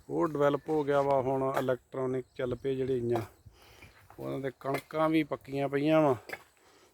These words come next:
ਤੇ ਕਣਕਾਂ ਦਾ ਵੀ ਰੰਗ,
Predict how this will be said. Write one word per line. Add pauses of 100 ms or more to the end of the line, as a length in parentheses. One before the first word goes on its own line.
(240)
ਤੇ (840)
ਕਣਕਾਂ
ਦਾ
ਵੀ
ਰੰਗ,